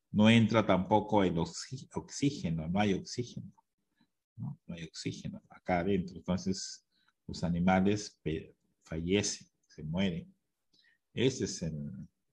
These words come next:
ese es el problema, ¿no? Por ejemplo, los, los que viven por acá, a veces los pingüinitos, los, los,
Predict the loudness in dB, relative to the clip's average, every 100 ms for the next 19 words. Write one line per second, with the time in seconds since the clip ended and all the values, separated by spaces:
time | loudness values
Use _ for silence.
0 | _ -20 -20 -20 _ _ _ _ _ _
1 | _ _ -10 -4 -4 -4 -4 -2 0 0
2 | 0 0 0 -2 -6 _ _ _ _ _
3 | _ _ -4 -4 0 0 2 2 4 4
4 | 4 4 2 0 -4 -12 -14 -8 -6 -6
5 | -6 -2 2 4 4 4 2 4 4 4
6 | 4 0 0 -4 -4 0 2 2 4 4
7 | 4 2 0 2 2 0 -2 -2 -2 -2
8 | -6 -14